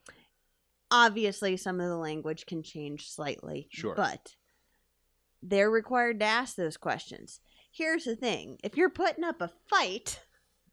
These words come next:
Speaker 2: Yeah, they not, may not have much of an opportunity to, to
Speaker 1: that part's
Speaker 2: Mirandize
Speaker 1: right.
Speaker 2: you.
Speaker 1: That's gonna happen later. So the second a police officer pulls you over,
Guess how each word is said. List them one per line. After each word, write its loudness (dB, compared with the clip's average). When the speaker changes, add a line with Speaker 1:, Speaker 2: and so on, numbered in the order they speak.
Speaker 2:
Yeah, 2
they 0
not, -2
may -2
not -2
have 0
much -4
of -6
an -6
opportunity -6
to, -8
to -8
Speaker 1:
that 6
part's 0
Speaker 2:
Mirandize -6
Speaker 1:
right. 2
Speaker 2:
you. -10
Speaker 1:
That's 0
gonna -2
happen -4
later. -4
So -2
the -2
second -2
a -4
police -4
officer 0
pulls -4
you 0
over, 0